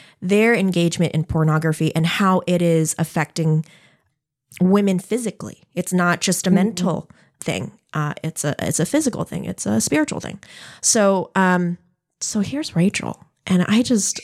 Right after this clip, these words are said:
Speaker 1: I'm just so, um, grateful to be connected to her. So Rachel, I'm gonna just get started. So for you, when did, when did it start for you? When did you get exposed to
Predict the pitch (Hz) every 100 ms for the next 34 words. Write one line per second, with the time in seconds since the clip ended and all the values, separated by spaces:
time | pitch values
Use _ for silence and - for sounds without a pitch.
0 | - 202 208 220 - 214 196 190 185 180
1 | 170 160 160 - - 214 208 170 151 151
2 | 170 170 175 151 156 160 - 147 147 -
3 | 190 175 - - - 220 254 254 - 220
4 | 240 233 196 196 180 - - _ _ _
5 | _ _ _ _ _ - - _ - -
6 | - 220 - 170 165 277 294 - 233 202
7 | _ _ _ _ _ _ - - - 226
8 | 220 240 254 190 165 202 294 - _ _
9 | _ - 185 214 285 302 277 226 - 233
10 | 294 311 302 294 _ _ - 226 - -
11 | - - 160 147 165 208 247 226 226 220
12 | 196 - - 175 175 190 - - 170 165
13 | 165